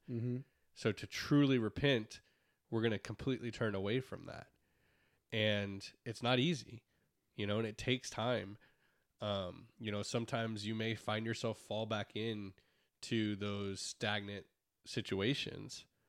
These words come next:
Speaker 2: but that, but now you have the tools to equip yourself to recognize that you're in those stagnant situations and get yourself out of them quicker.
Speaker 1: Mm-hmm. Yeah, uh, those are definitely steps I'm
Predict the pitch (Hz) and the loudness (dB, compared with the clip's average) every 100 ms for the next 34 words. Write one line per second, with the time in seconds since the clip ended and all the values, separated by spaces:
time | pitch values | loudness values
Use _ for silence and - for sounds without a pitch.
0 | _ _ _ _ - 110 117 113 - 123 | _ _ _ _ 2 4 4 2 0 0
1 | 113 113 131 135 127 107 104 - - 131 | 4 6 8 8 6 4 -2 -2 0 4
2 | 127 117 107 - 113 95 - 117 - 113 | 4 2 -2 -2 0 0 0 0 0 -2
3 | - 104 95 - 98 110 151 139 113 101 | 0 -2 -2 -6 -2 0 0 -2 -6 -4
4 | 95 98 - - - _ _ _ _ - | -6 -10 -14 -16 -18 _ _ _ _ 0
5 | 113 113 110 131 180 135 104 - 101 95 | 2 2 4 4 4 4 4 2 0 0
6 | 92 - 98 95 95 92 - 98 92 95 | -4 -4 -4 -2 0 0 -2 -4 -4 -8
7 | - _ _ _ 120 104 110 - - 104 | -14 _ _ _ -2 2 0 0 -2 0
8 | 95 95 92 101 95 - 98 - - - | 0 -2 -4 -10 -14 -6 -6 -6 -12 -16
9 | _ _ _ _ 113 101 104 98 - _ | _ _ _ _ -6 -2 -2 -2 -8 _
10 | _ _ _ _ _ _ _ _ _ _ | _ _ _ _ _ _ _ _ _ _
11 | _ _ - 120 113 98 _ 131 110 110 | _ _ 2 4 4 0 _ -8 -4 -2
12 | 107 117 113 113 107 92 - _ _ _ | 0 0 0 0 -2 -6 -16 _ _ _
13 | _ _ _ _ _ _ _ _ _ _ | _ _ _ _ _ _ _ _ _ _
14 | 123 117 131 107 - 120 113 - 110 104 | -6 0 0 0 2 2 2 -4 -2 0
15 | 101 | -2